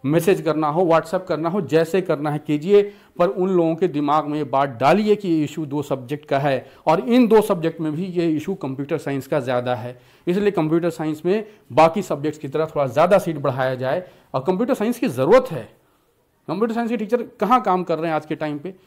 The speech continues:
कंप्यूटर एजुकेशन के लिए न्यू एजुकेशन, एजुकेशन पॉलिसी के अंदर गवर्नमेंट ने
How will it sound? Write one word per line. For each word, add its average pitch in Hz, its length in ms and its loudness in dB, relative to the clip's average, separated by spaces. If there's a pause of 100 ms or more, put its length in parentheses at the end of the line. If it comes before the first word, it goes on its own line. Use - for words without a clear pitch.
(320)
कंप्यूटर 196 360 2
एजुकेशन 214 400 -2
के 214 140 -2
लिए 220 280 4
न्यू 208 200 0
एजुकेशन, 214 420 -6
एजुकेशन 202 380 -6
पॉलिसी 202 400 -4
के 208 120 -2
अंदर 185 200 -2
गवर्नमेंट 202 400 0
ने 220 100 -6